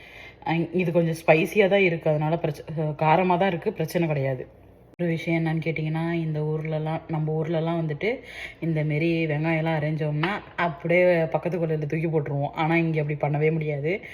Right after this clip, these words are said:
நம்ம டஸ்ட்பின்ல போட்டு அதை எடுத்துட்டு போய் வெளியில இருக்கிற டஸ்ட்பின்ல போடணும். அதான் எனக்கு இருக்கிறதுலே ரொம்ப கஷ்டம். நம்ம என்ன பண்ணாலும் அப்படியே கழுவோமா, அப்படியே ஊத்திடுவோமா, அதுக்கப்புறம் வந்துட்டு இதேமாரி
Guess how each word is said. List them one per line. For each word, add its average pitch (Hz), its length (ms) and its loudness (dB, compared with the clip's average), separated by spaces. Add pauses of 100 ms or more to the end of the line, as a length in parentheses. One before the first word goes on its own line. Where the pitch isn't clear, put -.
(320)
நம்ம 160 160 2
டஸ்ட்பின்ல 156 580 0
போட்டு 165 580 0
அதை 160 340 -4
எடுத்துட்டு 160 360 -2
போய் 156 360 -4
வெளியில 165 320 2
இருக்கிற 156 320 0
டஸ்ட்பின்ல 151 540 -2 (100)
போடணும். 139 340 0 (680)
அதான் 160 240 4
எனக்கு 160 360 2
இருக்கிறதுலே 160 380 6
ரொம்ப 147 220 2
கஷ்டம். 139 360 -2
நம்ம 156 200 0
என்ன 180 280 2
பண்ணாலும் 175 400 2 (240)
அப்படியே 180 300 4
கழுவோமா, 180 460 2
அப்படியே 170 360 4
ஊத்திடுவோமா, 180 580 4
அதுக்கப்புறம் 175 560 0
வந்துட்டு 175 240 0
இதேமாரி 170 400 2